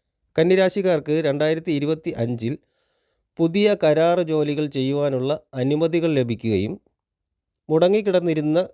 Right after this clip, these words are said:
കരാറുകൾ പുതുക്കി ലഭിക്കുന്നതിനും യോഗം കാണുന്നുണ്ട്. സാമ്പത്തിക പ്രശ്നങ്ങളാൽ മാറ്റിവച്ചിട്ടുള്ള കാര്യങ്ങൾ, ധനം ഇല്ലാത്തതുകൊണ്ട്, സാമ്പത്തികം ഇല്ലാത്തതുകൊണ്ട് കുറച്ച് കാര്യങ്ങൾ മാറ്റിവെച്ച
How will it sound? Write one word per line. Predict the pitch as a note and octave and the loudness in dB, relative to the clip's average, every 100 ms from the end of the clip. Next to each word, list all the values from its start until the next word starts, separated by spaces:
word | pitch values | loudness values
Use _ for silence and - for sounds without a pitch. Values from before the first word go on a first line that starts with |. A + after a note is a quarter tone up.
| _ | _
കരാറുകൾ | - B2+ C3 C3 B2+ F#3 - _ _ _ _ - | -4 0 2 0 -2 -4 -8 _ _ _ _ -6
പുതുക്കി | E3 F#3 G3+ | -2 -2 0
ലഭിക്കുന്നതിനും | F3+ D#3 C#3+ C3 C3 B2+ F3 - _ _ _ _ _ | 0 0 -2 0 2 2 -2 -6 _ _ _ _ _
യോഗം | D3+ C3 C3 A2+ | 2 4 4 2
കാണുന്നുണ്ട്. | G2 F2+ D2 D2 - - - - _ _ _ _ _ _ _ _ _ _ _ _ _ _ | 0 -2 -8 -14 -20 -20 -20 -20 _ _ _ _ _ _ _ _ _ _ _ _ _ _
സാമ്പത്തിക | - D3+ E3+ E3+ F3+ | 2 2 2 0 0
പ്രശ്നങ്ങളാൽ | F3+ E3 E3+ D#3+ D#3+ D#3+ | 0 -2 0 2 2 2
മാറ്റിവച്ചിട്ടുള്ള | C#3 C3+ C#3 C#3 - E3 C#3 E3 E3 D#3 D3+ C3 | -2 -2 -2 -4 -4 -2 -2 -6 -8 -2 -2 2
കാര്യങ്ങൾ, | A2 G#2+ F#2 F2 - - - - - - - - - - | 0 2 -2 -4 -10 -20 -20 -20 -20 -20 -20 -20 -20 -12
ധനം | A#2 A#2+ C3+ C3+ | -2 2 2 0
ഇല്ലാത്തതുകൊണ്ട്, | C3 A#2+ C#3 C#3+ B2+ A2 | -2 0 0 0 -4 -4
സാമ്പത്തികം | G#2 G#2+ A2 A#2+ C3+ C3 | -6 -6 -6 -4 -2 -2
ഇല്ലാത്തതുകൊണ്ട് | A#2 C3 C#3 C#3+ B2 B2 C#3+ - _ _ | 0 -2 -2 -2 -2 -2 -6 -10 _ _
കുറച്ച് | A#2+ A#2+ C3+ | -8 -6 0
കാര്യങ്ങൾ | B2+ B2+ C3+ C3 | 0 2 0 0
മാറ്റിവെച്ച | B2 B2+ D#3+ D3+ C#3 | 0 -2 -2 -4 -4